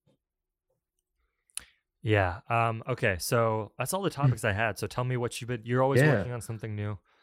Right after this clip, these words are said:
Speaker 1: Tell me what you're working on now. Are, are you a travel writer yet? Because that's kind of the next area I would
Speaker 2: No,
Speaker 1: like you to,
Speaker 2: I
Speaker 1: to venture is, I, I wanna read your pieces on traveling
Speaker 2: I, no,
Speaker 1: abroad.
Speaker 2: I, I hear that. Actually, no, I can send you a, uh,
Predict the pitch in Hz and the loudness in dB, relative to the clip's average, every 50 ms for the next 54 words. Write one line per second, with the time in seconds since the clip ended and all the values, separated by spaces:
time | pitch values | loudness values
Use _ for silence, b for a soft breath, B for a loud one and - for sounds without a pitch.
0 | b b b - 117 110 113 110 107 - - 113 107 104 - 110 107 101 101 101 | b b b -2 0 2 2 2 0 0 -2 -2 -2 -2 -2 -2 -2 -2 -2 -2
1 | 101 101 101 104 107 113 - - 110 110 113 107 107 - - - 113 110 113 120 | -2 -2 -2 0 0 -2 0 2 2 2 4 2 0 0 0 0 0 0 0 0
2 | 117 117 117 117 117 117 117 117 - - - 107 107 101 92 107 98 - - - | -2 -2 -2 -2 -2 -2 -2 -2 -4 -4 -4 -4 -4 -4 -2 -4 -4 -4 -4 -4
3 | 107 98 95 95 101 95 92 - - - - 110 98 98 98 95 92 92 95 143 | -4 -2 -4 -4 -4 -4 -4 -6 -6 -4 -2 0 0 0 -2 -4 -4 0 6 6
4 | 143 147 147 156 170 185 175 147 123 104 92 - - - B B B B B B | 8 8 8 6 4 4 4 2 2 2 0 -2 -4 -6 B B B B B B
5 | B - - 98 104 98 95 - - 98 90 87 87 - - 107 107 - - - | B -4 -2 0 2 2 2 0 -2 -2 -4 -6 -8 -6 -4 -4 -4 -4 -4 -12
6 | _ _ _ _ _ _ - 117 113 113 117 123 120 117 123 120 110 123 107 - | _ _ _ _ _ _ 2 4 4 4 4 4 2 2 2 2 0 0 -2 -2
7 | - 120 110 - - 113 104 98 98 92 92 95 101 - - - - 120 104 95 | -2 -4 -2 -2 -2 -2 -2 -2 -2 -2 -4 -6 -8 -10 -10 -4 0 2 4 6
8 | 131 127 120 110 101 - 123 113 123 139 123 98 95 90 82 90 110 101 95 95 | 6 6 6 4 2 0 0 2 2 2 2 0 0 -2 -2 -4 -4 -4 -4 -4
9 | 87 127 147 120 123 117 123 117 - - 101 117 113 151 151 - - B B B | -2 -2 -2 0 0 -2 -2 -4 -4 -4 -4 -2 0 0 0 0 -2 B B B
10 | B B 160 165 156 131 - 147 131 - 170 190 202 208 202 190 - - 123 117 | B B 2 2 2 2 2 0 0 2 4 6 6 6 6 6 4 4 2 2
11 | 113 110 - - - 104 101 98 95 | 0 -4 -4 -4 -2 -2 -2 -2 -4